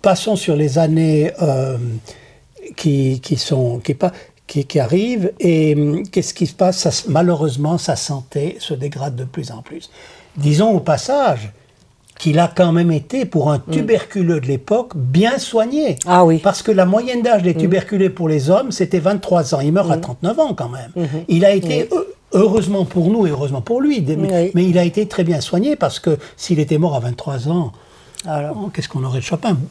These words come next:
Speaker 1: Des choses admirables, mais pas, mais pas grand-chose. Et alors, la, la fin de sa vie, c'est a-, c'est vraiment pathétique parce que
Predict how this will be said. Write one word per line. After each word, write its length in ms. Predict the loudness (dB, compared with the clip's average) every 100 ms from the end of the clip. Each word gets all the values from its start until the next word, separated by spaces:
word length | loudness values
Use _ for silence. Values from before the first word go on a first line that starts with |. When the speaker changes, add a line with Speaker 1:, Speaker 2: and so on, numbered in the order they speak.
| -8 -8 -4
Speaker 1:
Des 100 | -2
choses 200 | 0 0
admirables, 480 | 0 0 0 2 2
mais 100 | 0
pas, 460 | -4 -4 -4 -6 -6 -6
mais 160 | -6 -6
pas 160 | -6 -8
grand-chose. 540 | -6 -6 -4 -4 -4 -6 -20 -20 -20 -14 -2
Et 300 | 2 2 2
alors, 280 | 2 4 2 0 0
la, 160 | 0 2
la 140 | 0
fin 220 | 0 -2
de 60 | -2
sa 200 | 0 0
vie, 220 | 2 2
c'est 220 | 2 0 0
a-, 80 |
c'est 180 | 0 -2
vraiment 320 | 0 2 2
pathétique 580 | 2 0 0 -2 -2 -2
parce 260 | -2 -4 -6
que 320 | -2 0 0